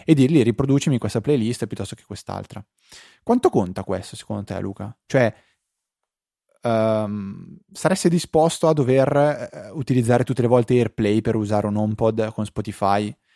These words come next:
Eh, o, o, o magari rinunceresti un pelo alla qua-, poi bisogna vedere questo pelo quanto è grande, eh, alla qualità audio per avere un dispositivo molto più integrato con, eh,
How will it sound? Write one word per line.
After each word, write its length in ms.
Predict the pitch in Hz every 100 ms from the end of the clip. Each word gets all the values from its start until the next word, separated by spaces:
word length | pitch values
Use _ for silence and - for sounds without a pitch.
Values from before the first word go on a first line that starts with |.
| _ _ _ _ _ _ _ _ _ _ _ _ _ _
Eh, 580 | - 95 80 69 87 87
o, 100 | 80
o, 800 | 85 82 98 - 123 127 117 139
o 60 | 131
magari 400 | 127 139 147 135
rinunceresti 800 | 131 135 135 143 135 135 - 135
un 200 | 127 -
pelo 440 | 139 139 135 131
alla 300 | 120 117 110
qua-, 120 | - - _
poi 160 | 98 -
bisogna 220 | 98 98
vedere 140 | 101 104
questo 220 | 104 95
pelo 200 | 104 98
quanto 220 | 95 98
è 40 |
grande, 260 | 117 98 107 - - - -
eh, 80 | 113
alla 180 | 113
qualità 320 | - 123 123 110
audio 240 | 117 120
per 160 | 117 104
avere 240 | 110 113
un 180 | 107 104
dispositivo 460 | 104 - 113 107
molto 320 | 104 117 131 127
più 140 | 110
integrato 480 | 98 98 95 95 101
con, 340 | 101 95 92
eh, 680 | 92 92 90 90 92 101 113